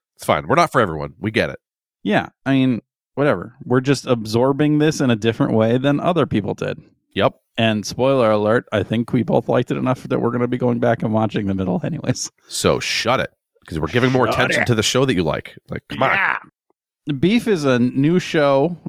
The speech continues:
Speaker 2: that just aired in the beginning of April, only a few weeks ago on Netflix. It's a dark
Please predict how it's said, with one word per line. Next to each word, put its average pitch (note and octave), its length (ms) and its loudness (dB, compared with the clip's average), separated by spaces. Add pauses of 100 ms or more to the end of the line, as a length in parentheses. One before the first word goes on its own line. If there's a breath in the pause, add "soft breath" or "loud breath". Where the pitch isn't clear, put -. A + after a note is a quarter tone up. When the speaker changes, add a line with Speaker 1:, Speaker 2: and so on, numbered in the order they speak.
Speaker 2:
that B2 460 2
just B2+ 420 -2
aired A#2 320 2
in F3 100 0
the A#2+ 60 2
beginning A2 540 0
of G#2 200 -4
April, G#2+ 480 0 (140)
only C#3 180 0
a F#3+ 40 -2
few D3+ 160 0
weeks E3+ 180 -2
ago G2 220 -2
on G2+ 140 0
Netflix. G#2 560 -4 (280)
It's D3 160 0
a D3 60 4
dark B2+ 480 0